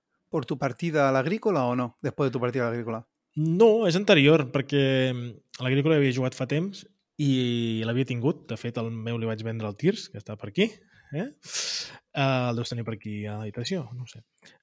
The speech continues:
Speaker 2: Eh, i aquest em feia gràcia perquè és, eh, vaig llegir que era bastant diferent als altres i bastant original i dic, "Bueno, doncs s'haurà de, s'haurà de provar, ni que sigui." I, home,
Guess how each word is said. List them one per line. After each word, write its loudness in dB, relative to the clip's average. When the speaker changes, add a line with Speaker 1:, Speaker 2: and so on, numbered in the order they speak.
Speaker 2:
Eh, 0
i 0
aquest 0
em -2
feia 4
gràcia 2
perquè 2
és, 0
eh, -6
vaig -2
llegir -2
que -2
era 0
bastant -6
diferent -4
als -8
altres -2
i -6
bastant -4
original -2
i -2
dic, -6
"Bueno, -12
doncs -14
s'haurà -14
de, -14
s'haurà -8
de -10
provar, -10
ni -10
que -14
sigui." -10
I, -20
home, -16